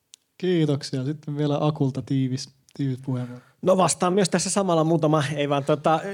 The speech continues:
Speaker 2: tiiviisti, hyvin, hyvin puhuttu. Ää, tota, tiivisti omalta osaltani, niin, niin ehkä voin sanoa, että mulla niinku jotenkin katse kääntyy niinku neuvoston suuntaan ja kansallisiin päättäjiin tämän kriisin yhteydessä. Teillä, rakkaat kansanedustajat täällä ja, ja sitten tuolla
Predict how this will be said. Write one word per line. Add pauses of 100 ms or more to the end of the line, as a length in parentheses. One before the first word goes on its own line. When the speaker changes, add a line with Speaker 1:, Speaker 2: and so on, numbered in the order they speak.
(140)
Speaker 2:
tiiviisti,
hyvin, (100)
hyvin
puhuttu. (160)
Ää,
tota,
tiivisti
omalta
osaltani,
niin,
niin
ehkä
voin
sanoa,
että (320)
mulla
niinku (240)
jotenkin
katse
kääntyy
niinku
neuvoston
suuntaan
ja
kansallisiin
päättäjiin
tämän
kriisin
yhteydessä.
Teillä, (640)
rakkaat
kansanedustajat
täällä
ja, (100)
ja
sitten
tuolla